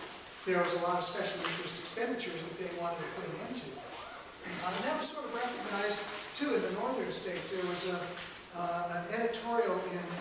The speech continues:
um, I think I got the paper right, the New York World, uh, which was a New York newspaper, obviously, um,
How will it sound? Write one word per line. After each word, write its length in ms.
um, 240
I 160
think 160
I 80
got 160
the 240
paper 320
right, 160
the 140
New 160
York 160
World, 320
uh, 200
which 180
was 140
a 80
New 80
York 100
newspaper, 480
obviously, 400
um, 160